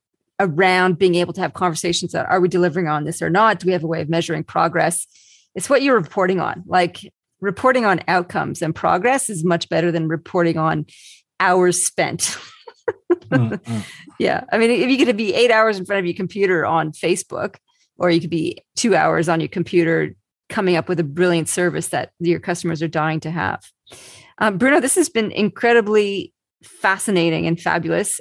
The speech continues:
Speaker 1: I'm excited about your book, which is looking at all the sorts of different types of data. You, that's not your first book, though, is it? You have another one at least, I think. Is that right?
Speaker 2: This is the first published book. What I have is an, uh, ebook that's freely available that goes, uh, more into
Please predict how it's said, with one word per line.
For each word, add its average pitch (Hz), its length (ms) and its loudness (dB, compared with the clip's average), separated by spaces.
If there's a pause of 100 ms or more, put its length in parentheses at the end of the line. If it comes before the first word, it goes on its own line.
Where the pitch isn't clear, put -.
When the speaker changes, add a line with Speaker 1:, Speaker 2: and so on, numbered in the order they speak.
(120)
Speaker 1:
I'm 185 480 0
excited 196 400 0
about 175 220 2
your 180 140 4
book, 180 320 -2
which 180 180 -2
is 156 180 -6 (120)
looking 180 300 0
at - 140 -2
all 175 220 4
the 170 100 0
sorts 180 300 -4
of 156 160 -4 (400)
different 185 240 -2
types 180 240 -2
of 165 80 -4
data. 175 260 2
You, 240 300 0
that's 294 180 2
not 240 120 2
your 175 100 4
first - 300 0
book, 160 180 -4
though, 151 160 -2
is 190 140 -4
it? 269 80 -6
You 254 160 -2
have 240 120 -2
another 196 520 -2 (160)
one 196 300 0
at - 100 -6
least, 175 360 -2
I 170 60 -2
think. 147 300 -6
Is 160 80 -12
that 175 160 0
right? 254 220 0 (1000)
Speaker 2:
This 165 280 2
is 175 140 0
the 175 80 2
first 185 320 -2
published 175 340 0
book. 226 180 -4
What 147 200 4
I 139 80 0
have 151 280 0
is 135 200 0
an, 131 240 2
uh, 135 220 0
ebook 131 380 0
that's 117 200 -2
freely 135 300 0
available 151 580 0
that 127 160 -2
goes, 135 400 -2
uh, 131 260 6
more 139 280 2
into 127 500 -2